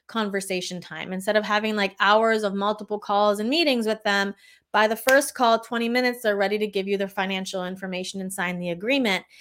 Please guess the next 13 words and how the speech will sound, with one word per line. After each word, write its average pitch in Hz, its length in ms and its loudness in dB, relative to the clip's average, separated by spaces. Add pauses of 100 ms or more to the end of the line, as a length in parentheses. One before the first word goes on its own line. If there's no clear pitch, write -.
(180)
because 214 320 0
the 208 80 0
content 233 540 -2
has 214 180 -2
been 185 300 -4
that 175 200 6 (140)
good 170 220 0
at 180 120 -8
getting 165 280 -4
them 156 160 -8
to 156 140 -10
lean 160 260 -8
in - 200 -16